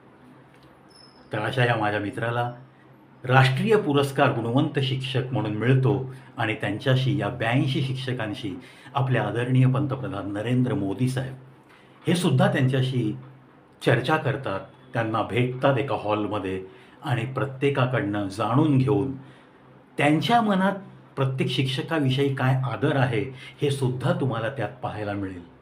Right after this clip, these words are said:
तो व्हिडिओ बहुतेक व्हायरल होतोय, पाहून घ्या मित्रांनो. या सर्व गुणवंत शिक्षकांना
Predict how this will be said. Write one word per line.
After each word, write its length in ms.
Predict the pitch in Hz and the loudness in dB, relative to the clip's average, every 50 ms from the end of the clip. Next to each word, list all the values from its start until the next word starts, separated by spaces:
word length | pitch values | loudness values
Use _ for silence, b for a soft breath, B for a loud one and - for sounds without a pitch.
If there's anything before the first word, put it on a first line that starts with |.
| - - - B B B B B B | -20 -20 -20 B B B B B B
तो 60 | - 127 | 4 4
व्हिडिओ 380 | 127 113 110 110 123 127 131 135 - - - - - - - | 6 6 4 6 6 8 6 6 4 0 -4 -6 -8 -10 -6
बहुतेक 320 | - 98 107 - - - 131 | -2 -2 0 0 0 -2 -2
व्हायरल 320 | 110 95 101 107 110 113 | -4 -4 -2 -2 -4 -4
होतोय, 380 | - 107 123 - 143 127 127 131 - - - - - - - - - - - - - | -4 -4 -2 2 4 4 4 4 2 -2 -4 -8 -10 -14 -18 -20 -20 -20 -18 -10 -6
पाहून 320 | - 87 95 113 127 135 131 | -4 -2 2 4 6 8 8
घ्या 140 | 131 135 | 8 8
मित्रांनो. 460 | 135 135 131 131 131 131 135 135 143 135 - - - - - - - - - - - - - - 123 | 8 8 6 6 6 6 6 6 6 2 0 -4 -8 -10 -14 -18 -20 -20 -20 -20 -20 -20 -10 -4 -2
या 100 | 123 117 | -2 0
सर्व 300 | - - 117 113 127 135 | 0 0 2 4 4 4
गुणवंत 460 | 131 127 120 110 113 117 117 104 117 - | 6 4 4 2 0 -2 -2 -4 -4 -6
शिक्षकांना 600 | - 101 - - 110 104 101 101 101 101 98 101 | -6 -8 -8 -8 -10 -8 -6 -6 -4 -4 -4 -6